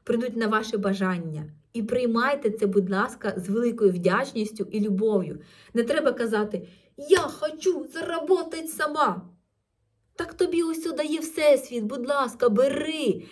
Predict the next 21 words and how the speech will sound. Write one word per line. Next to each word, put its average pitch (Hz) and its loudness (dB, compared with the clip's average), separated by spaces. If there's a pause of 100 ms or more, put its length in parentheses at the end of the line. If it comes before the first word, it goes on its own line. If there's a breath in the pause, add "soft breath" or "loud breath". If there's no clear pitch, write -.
(140 loud breath)
На 226 2
твою 262 -4
енергію 233 0
он 262 0
усьо 254 2
вже 214 4
йде. 214 2 (260 loud breath)
Бери 302 0
його, 233 4
будь 208 2
ласка. 226 -2 (440)
Уяви, 311 2
що 370 2
грошей 359 0
немає 311 -4
в 208 -4
цьому 208 2
світі. 196 -4
От 208 -4
просто 339 -2
уяви. 233 -4